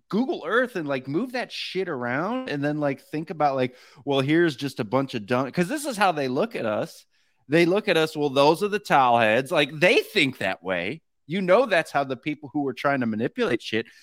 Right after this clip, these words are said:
they, they're looking at go-, they're not, probably not using the app. Although that would be pretty cool, is if you could have an app and just, maybe that's what the C I A has. It's like, "Start a riot in Cuba." Boom. You just hit a button.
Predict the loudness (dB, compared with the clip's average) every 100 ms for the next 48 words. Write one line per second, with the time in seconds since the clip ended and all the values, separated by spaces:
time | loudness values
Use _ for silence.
0 | _ 0 4 4 2 -2 4 4 4 2
1 | 2 0 -2 0 -2 0 0 0 -4 0
2 | 2 2 0 -4 -6 -10 -10 -12 -4 -2
3 | -2 -6 _ _ _ -2 2 4 4 2
4 | -2 -4 -6 -8 -12 -10 -8 -8 -8 -14
5 | -18 -14 -4 -4 -4 -10 -6 -4 -4 -6
6 | -18 -20 _ _ -18 -2 0 0 -2 -4
7 | -12 -8 -4 -2 -2 -4 -6 -10 -14 -8
8 | -8 -8 -6 -4 -4 -4 -2 0 -2 -4
9 | -10 -12 -10 -10 -10 -12 -20 _ _ -6
10 | -6 -6 -12 _ -12 -10 -10 -10 -14 -10
11 | -4 -4 -4